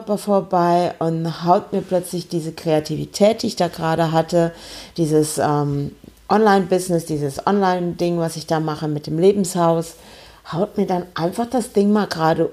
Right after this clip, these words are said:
um und ich sitze da und, ja, verzweifle so ein bisschen in diesem, ja, wo soll denn das stattfinden? Wie soll denn das funktionieren?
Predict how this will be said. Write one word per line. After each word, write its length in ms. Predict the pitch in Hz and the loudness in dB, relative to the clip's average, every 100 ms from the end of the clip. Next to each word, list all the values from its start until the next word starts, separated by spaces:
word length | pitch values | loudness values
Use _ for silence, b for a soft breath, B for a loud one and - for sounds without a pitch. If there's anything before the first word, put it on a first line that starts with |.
| - | 4
um 440 | 214 233 254 247 | 4 6 4 2
und 340 | - 165 165 - | 2 -2 0 -2
ich 180 | 160 | -2
sitze 360 | - 214 - 214 | 0 0 0 -4
da 340 | 185 185 185 | 0 2 2
und, 360 | - 165 160 160 B B B B B B B _ - | -2 -2 -4 -6 B B B B B B B _ -2
ja, 180 | 156 | 0
verzweifle 640 | 139 190 - 139 156 208 185 | 0 -2 2 2 4 4 0
so 120 | 151 | 0
ein 100 | 139 | -4
bisschen 540 | 147 147 165 160 160 - _ _ _ _ - | -4 -4 -2 -2 -2 -10 _ _ _ _ -6
in 160 | 165 151 | -4 -2
diesem, 520 | 160 156 160 160 156 - | -2 -2 -2 -2 -4 -10
ja, 120 | 151 170 | -10 -4
wo 100 | 170 | 0
soll 200 | 160 160 | 4 6
denn 140 | 185 | 4
das 160 | 156 147 | 2 -2
stattfinden? 800 | - 135 - 139 120 - 113 131 - _ | -4 -8 -6 -8 -6 -8 -12 -12 -18 _
Wie 280 | 170 196 233 | -8 -2 0
soll 180 | 240 254 | 4 4
denn 140 | 220 | 4
das 180 | 175 165 | 2 0
funktionieren? 680 | 165 151 151 139 131 117 | -2 -4 -4 -2 -2 -4